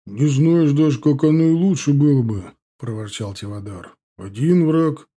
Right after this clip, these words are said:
или целых два?» Я знал, что он ворчит не потому, что испугался. Тивадар просто не любит неопределённость.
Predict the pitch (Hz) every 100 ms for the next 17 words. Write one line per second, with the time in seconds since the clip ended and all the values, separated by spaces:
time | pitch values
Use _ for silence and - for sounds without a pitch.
0 | _ 104 131 - 151 151 135 113 104 131
1 | 123 113 _ _ _ _ _ _ _ _
2 | - 90 120 151 143 143 190 120 - 104
3 | 117 123 117 - 135 131 120 123 131 135
4 | - 110 - 113 117 92 - 82 - _
5 | _ - 147 190 185 139 143 143 - 131
6 | 131 143 165 135 135 117 117 113 120 120
7 | 107 95 87 - -